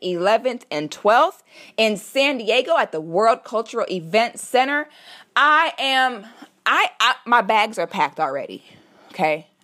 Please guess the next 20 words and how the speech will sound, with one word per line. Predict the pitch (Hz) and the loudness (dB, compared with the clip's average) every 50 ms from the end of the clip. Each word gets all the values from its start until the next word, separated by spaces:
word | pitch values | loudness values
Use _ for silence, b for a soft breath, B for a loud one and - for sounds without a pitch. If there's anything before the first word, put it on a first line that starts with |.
| _ - 247 | _ 0 2
I'm | 302 359 349 | 4 4 4
at | 330 320 254 | 4 2 4
the | 294 269 - | 2 2 4
airport | 247 240 240 240 294 233 226 220 - | 4 4 4 4 4 4 4 4 4
right | 175 165 180 208 180 - 160 | 2 0 2 2 2 0 -2
now. | 170 156 151 123 92 - - - | -2 -2 -2 -2 -4 -6 -4 -2
<laughs> | - - - - 698 554 605 640 587 - - - - - - | -2 -2 0 0 0 2 0 0 -2 -4 -12 -12 -8 -4 0
I'm | - 311 330 294 269 | 2 2 2 2 2
ready | 247 233 202 185 | 2 2 0 0
to | 165 | -4
go. | 156 170 202 240 240 220 - - | -2 2 2 4 4 4 2 0
I | 262 294 | -2 -2
am | 294 262 226 226 233 | -2 -2 -4 -6 -10
so | - - - - - 302 285 294 302 277 | -14 -14 -8 -2 2 4 6 6 6 6
excited | 240 - - - - - - 269 262 285 294 240 233 214 - - | 4 0 -2 -16 -8 -2 0 2 2 2 2 0 -2 -4 -6 -6
to | - 214 190 | -8 -8 -6
meet | 190 208 240 311 359 349 - - | -4 -2 -2 0 -2 -2 0 2
all | - 220 208 196 180 | 2 4 4 2 0
of | 170 175 160 | -6 -8 -8
you. | 147 131 107 | -8 -8 -8